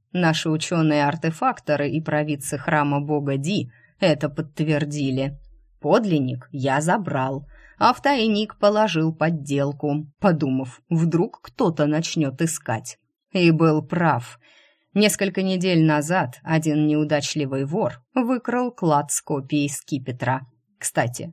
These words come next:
воришку мы поймали. «Но артефакт засиял, признав власть правителя», возразил один из старейшин. «Всего лишь ловкость рук», хмыкнул лорд Вивер,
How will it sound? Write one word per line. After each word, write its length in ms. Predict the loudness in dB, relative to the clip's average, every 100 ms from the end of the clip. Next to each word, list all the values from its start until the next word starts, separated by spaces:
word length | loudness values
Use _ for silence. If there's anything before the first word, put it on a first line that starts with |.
| -6
воришку 800 | 2 4 4 2 -2 -6 -10 -4
мы 240 | 0 2 2
поймали. 720 | 2 2 0 0 -2 -2 -6 -12 _ _ _ 0
«Но 240 | 4 6
артефакт 680 | 4 2 -4 0 0 0 -2
засиял, 840 | 0 0 -2 -2 0 2 2 0
признав 580 | 0 2 2 2 0 -2
власть 480 | -2 -2 -2 -4 -6
правителя», 840 | -2 -2 -2 -4 -2 0 0 -2 -6 _ _ -2
возразил 600 | 0 2 2 2 2 2
один 320 | 2 2 2
из 100 | -2
старейшин. 840 | -2 0 0 0 0 0 0 -2 _ _ _ _ _
«Всего 520 | -4 2 2 4 4
лишь 340 | 4 2 0
ловкость 720 | 0 0 -2 -4 -6 -6 -6
рук», 460 | -6 -6 -10 -16 -18 _ _ _
хмыкнул 600 | -4 0 0 0 2 2
лорд 260 | 0 -2 -4
Вивер, 420 | 0 0 0